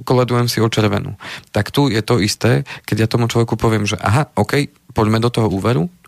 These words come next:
ale pozor, o päť rokov to môže byť o percent-, o dve percentá viacej. Zvládnete to?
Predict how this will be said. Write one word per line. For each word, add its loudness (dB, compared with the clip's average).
ale 2
pozor, 0
o -2
päť 0
rokov 0
to -4
môže 0
byť 0
o -2
percent-, 0
o -2
dve 0
percentá 2
viacej. -2
Zvládnete 0
to? 0